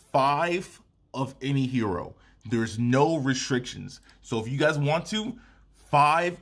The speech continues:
Iggy and Scorches versus five Iggy and Scorches, it could happen. At this point, just let us have custom Brawl and have a good ass time in that. And, like, a little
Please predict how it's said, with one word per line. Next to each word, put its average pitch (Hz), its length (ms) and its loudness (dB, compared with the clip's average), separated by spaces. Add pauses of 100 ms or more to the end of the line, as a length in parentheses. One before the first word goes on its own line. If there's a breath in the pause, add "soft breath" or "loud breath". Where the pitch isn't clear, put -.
Iggy 160 400 -4
and 147 100 -4
Scorches 147 680 -2
versus 127 440 -2
five 139 560 0
Iggy 123 280 -2
and 123 80 -2
Scorches, 127 540 -6 (500 loud breath)
it 160 160 0
could 165 140 0
happen. 139 640 2 (420 loud breath)
At 135 100 -6
this 151 140 -2
point, 165 380 -4 (100)
just 139 240 -2
let 127 280 0
us 131 160 -2
have 123 380 0
custom 127 380 -6
Brawl 107 460 0 (320 loud breath)
and 113 120 -6
have 107 200 -4
a 107 40 -8
good 98 200 -4
ass 98 180 -8
time 101 320 0
in 90 100 -4
that. 87 280 -4 (520 soft breath)
And, 147 140 2
like, 147 160 2
a 151 60 0
little 170 480 2